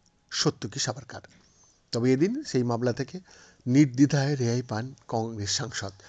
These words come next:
পঁচিশ হাজার টাকার বন্ডে ভিত্তিতে জামিন পানও তিনি। তবে এদিনের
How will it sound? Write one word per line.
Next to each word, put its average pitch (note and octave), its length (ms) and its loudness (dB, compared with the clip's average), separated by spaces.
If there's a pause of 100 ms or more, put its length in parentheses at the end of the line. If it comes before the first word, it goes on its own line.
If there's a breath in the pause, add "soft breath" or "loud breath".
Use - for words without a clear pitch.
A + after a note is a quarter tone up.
(300 loud breath)
পঁচিশ C3 340 2
হাজার D#3 220 2
টাকার C3+ 220 -2
বন্ডে A2 340 -4 (580)
ভিত্তিতে D3+ 400 -2
জামিন A#2 320 0
পানও A#2 200 -2
তিনি। F#2+ 260 -8 (920)
তবে C3 200 4
এদিনের E3+ 320 4